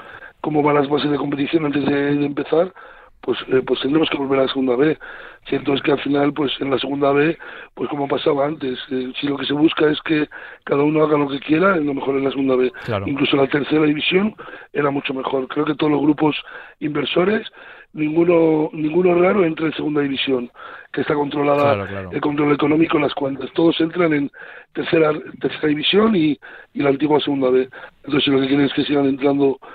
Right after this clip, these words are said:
Speaker 1: eh, grupos inversores, desaparezcan clubes y demás,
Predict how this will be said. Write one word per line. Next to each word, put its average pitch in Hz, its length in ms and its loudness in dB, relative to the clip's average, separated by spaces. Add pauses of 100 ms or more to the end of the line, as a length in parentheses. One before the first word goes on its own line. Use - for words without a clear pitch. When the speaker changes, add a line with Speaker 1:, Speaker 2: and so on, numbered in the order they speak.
(280)
Speaker 1:
eh, - 100 -2
grupos 143 380 2
inversores, 147 480 0
desaparezcan 143 640 0
clubes 151 360 2
y 139 40 -4
demás, 151 280 0